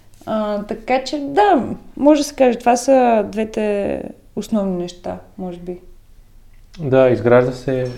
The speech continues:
Speaker 2: изгражда се така, много контакти се изграждат покрай цялото това нещо. И според мен, ако мислиш в,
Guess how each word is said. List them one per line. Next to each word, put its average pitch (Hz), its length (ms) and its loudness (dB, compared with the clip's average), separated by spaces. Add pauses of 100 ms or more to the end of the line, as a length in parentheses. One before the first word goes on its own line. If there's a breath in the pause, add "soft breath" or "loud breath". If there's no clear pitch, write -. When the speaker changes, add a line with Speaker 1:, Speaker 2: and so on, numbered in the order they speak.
(180)
Speaker 2:
изгражда 123 420 0
се 127 120 -4
така, 120 420 0 (600)
много 139 360 4
контакти 143 480 6
се 156 120 -4
изграждат 135 460 4
покрай 123 360 2
цялото 117 360 0
това 110 260 -4
нещо. 107 340 -6 (580 soft breath)
И 131 60 -2
според 123 260 2
мен, 139 180 6
ако 156 280 0
мислиш 143 340 4
в, 147 100 -2